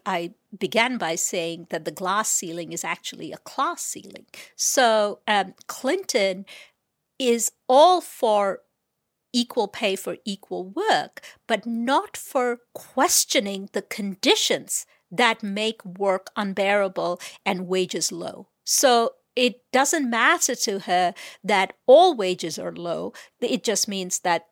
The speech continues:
she can claim a formal equality of having achieved, uh, equal pay for equal work between men and women. So bourgeois feminism and liberal feminism really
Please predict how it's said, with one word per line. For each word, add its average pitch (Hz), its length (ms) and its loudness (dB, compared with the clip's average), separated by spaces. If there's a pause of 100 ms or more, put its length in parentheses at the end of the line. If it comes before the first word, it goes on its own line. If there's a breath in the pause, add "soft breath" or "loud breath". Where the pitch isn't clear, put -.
(140)
she - 320 -2
can 208 280 -8
claim 277 720 0
a 208 80 -4
formal 302 920 2
equality 202 920 0 (440 loud breath)
of 190 360 0 (120)
having 196 380 -2
achieved, 170 560 -10 (120)
uh, - 160 -10 (180)
equal 214 320 -8
pay 160 280 -4
for 165 180 -8
equal 175 380 -10
work 196 240 -12
between 170 360 -8
men 160 180 -8
and 165 180 -12
women. - 320 -16 (340 loud breath)
So - 340 4 (200)
bourgeois 285 500 2
feminism 202 640 -2
and 180 240 -8
liberal 226 280 -4
feminism 185 600 -10
really 220 540 -4